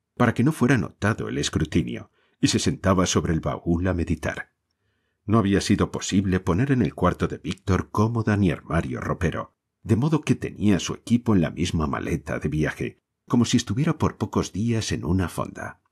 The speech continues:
Lo que desesperaba a la insignificante era encontrar el baúl siempre cerrado.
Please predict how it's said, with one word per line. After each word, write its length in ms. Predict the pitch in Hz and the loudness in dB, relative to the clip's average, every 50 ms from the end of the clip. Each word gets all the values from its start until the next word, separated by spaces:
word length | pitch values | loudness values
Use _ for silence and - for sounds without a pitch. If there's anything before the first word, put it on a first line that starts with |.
| _ _ _ _ _ _ _ _ _ _ _ _ _ _ _ _ - | _ _ _ _ _ _ _ _ _ _ _ _ _ _ _ _ 0
Lo 180 | 135 123 110 | 0 2 2
que 120 | - 110 92 | 2 2 2
desesperaba 640 | 95 - - 95 - - 82 78 90 92 78 80 | 2 2 0 -2 -2 -2 0 2 2 2 2 0
a 40 | 73 | -2
la 120 | 73 78 80 | -2 -2 -2
insignificante 960 | 78 - - 71 76 80 80 - 73 - - 82 82 76 - 87 76 - - _ _ _ _ _ | 0 0 -2 -2 0 -2 -2 -2 -2 -2 0 2 2 2 0 -2 -4 -4 -6 _ _ _ _ _
era 140 | 139 156 170 | 2 2 4
encontrar 420 | 165 - - - - - 92 85 | 2 0 -2 -2 0 0 2 2
el 80 | 85 80 | 2 0
baúl 360 | - - - - 87 101 90 | -2 -4 -2 2 2 2 2
siempre 580 | - - - 76 73 92 90 - - - 120 - | 0 -2 -2 0 2 2 2 0 -2 -6 -10 -8
cerrado. 640 | - - - - 135 127 - - 110 - - _ | -6 -6 -4 -4 -4 -6 -6 -6 -8 -10 -10 _